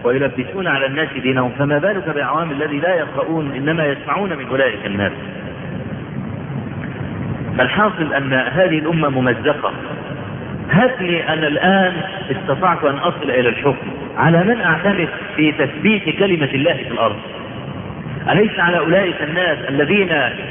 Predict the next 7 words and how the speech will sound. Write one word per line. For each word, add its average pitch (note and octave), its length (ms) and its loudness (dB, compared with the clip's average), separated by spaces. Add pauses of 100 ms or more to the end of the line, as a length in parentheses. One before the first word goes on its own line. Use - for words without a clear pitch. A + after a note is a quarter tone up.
(580)
آه، C3+ 240 6
ليس F#3+ 340 2
لهم F3 320 0
حظ D3+ 420 -2 (100)
كبير E3+ 240 4 (120)
في C3+ 60 -4
العقيدة، D3 440 0